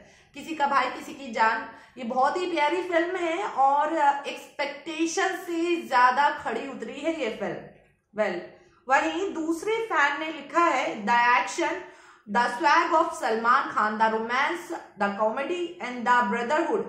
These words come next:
is literally amazing।" Well, इसी के साथ यहाँ पर एक ने लिखा, "After long time, very entertainer,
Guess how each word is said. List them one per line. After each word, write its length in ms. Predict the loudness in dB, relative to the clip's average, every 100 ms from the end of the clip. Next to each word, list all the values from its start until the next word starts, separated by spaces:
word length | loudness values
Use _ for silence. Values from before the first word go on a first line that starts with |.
| -6
is 220 | -8 -6
literally 1000 | -8 -6 -6 -6 -6 0 2 2 -2 0
amazing।" 640 | -2 -2 -6 -8 -6 -8 -10 -16 -20 _ _ -4
Well, 240 | -2 -2 -8 -18 _ _ -6
इसी 240 | 2 2
के 140 | 2
साथ 240 | -2 -2 0
यहाँ 180 | 0 0
पर 300 | -2 -2 -2
एक 460 | -4 -6 -6 -4
ने 140 | -6 -6
लिखा, 580 | -8 -2 0 0 -2
"After 480 | 0 2 2 -2 -2 -2
long 300 | 0 0 -2
time, 680 | -6 -8 -8 -14 -18 -6 0
very 360 | 2 4 2 2
entertainer, 720 | -4 -6 -8 -10 -8 -6